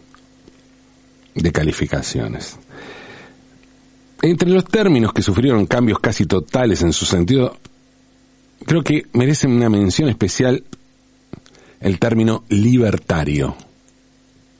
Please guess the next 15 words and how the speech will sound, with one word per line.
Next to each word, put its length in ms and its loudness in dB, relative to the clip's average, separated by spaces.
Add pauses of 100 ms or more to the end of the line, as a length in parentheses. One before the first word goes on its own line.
(1400)
Libertario. 1160 2 (200)
Hasta 240 -2
no 60 2
hace 140 0
mucho 300 0
la 100 0
palabra 360 0
formaba 440 0
parte 280 -2
del 120 2
universo 440 2
anarquista, 640 -2 (640)
y 100 -6
por 160 0
eso, 360 0